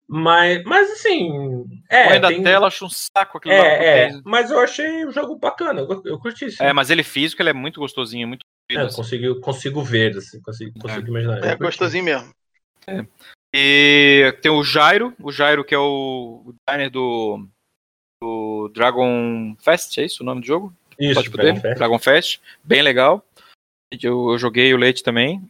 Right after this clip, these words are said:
Speaker 2: É, fala, pessoal, o cast muito legal, o formato ficou muito bom.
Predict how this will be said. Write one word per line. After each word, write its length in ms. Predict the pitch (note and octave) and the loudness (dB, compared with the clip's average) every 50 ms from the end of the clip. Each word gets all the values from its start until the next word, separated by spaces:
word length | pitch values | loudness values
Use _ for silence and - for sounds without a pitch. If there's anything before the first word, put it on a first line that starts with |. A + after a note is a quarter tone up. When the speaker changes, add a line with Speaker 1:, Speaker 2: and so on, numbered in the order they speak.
| _ | _
Speaker 2:
É, 600 | - B2+ A#2+ A#2+ A#2 A#2 A#2 A#2+ A#2+ A#2 A#2 B2 B2 - _ _ _ _ _ _ _ _ _ _ _ _ _ _ _ _ | 0 2 4 4 6 6 6 6 6 4 2 2 -2 -8 _ _ _ _ _ _ _ _ _ _ _ _ _ _ _ _
fala, 180 | - D#3 E3 D#3+ | 0 2 2 2
pessoal, 500 | - - - D3 - - E3+ E3 F3+ G3+ | 2 0 -2 -4 -2 2 4 4 4 4
o 40 | F#3 | 2
cast 260 | - E3+ E3 - - | 0 -2 -2 -2 -6
muito 220 | D3+ D3+ - - | -10 -14 -8 -6
legal, 480 | D3 C#3 B2 C3+ C3+ D3+ E3 F#3 G3 F#3 | -4 -2 0 2 2 2 2 2 -2 -6
o 60 | _ _ | _ _
formato 240 | D3 C#3+ D3 D3+ | -8 -6 -6 -6
ficou 120 | - - D#3 | -6 -8 -14
muito 160 | D#3+ - F3+ | -14 -14 -10
bom. 280 | D3 C3+ A#2+ A2+ G#2+ | -8 -6 -6 -6 -8